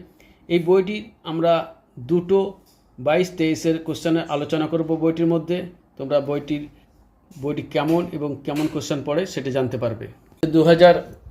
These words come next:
পঁচিশের বই দেখতেই পাচ্ছ, বইটির দাম করেছে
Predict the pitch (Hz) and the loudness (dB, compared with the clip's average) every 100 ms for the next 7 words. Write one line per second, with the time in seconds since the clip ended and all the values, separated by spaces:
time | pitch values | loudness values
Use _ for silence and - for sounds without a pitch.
0 | - 165 160 170 180 147 160 208 196 - | -2 0 0 0 2 4 4 2 -2 -12
1 | _ _ _ _ _ _ _ _ _ _ | _ _ _ _ _ _ _ _ _ _
2 | - 143 139 156 165 165 160 - 175 - | -6 -2 2 6 6 6 4 0 -4 -4
3 | - - - - - - - - - - | -10 -12 -20 -20 -20 -20 -20 -18 -14 -8
4 | 135 151 160 143 147 160 165 170 160 | 2 4 6 6 6 6 6 4 4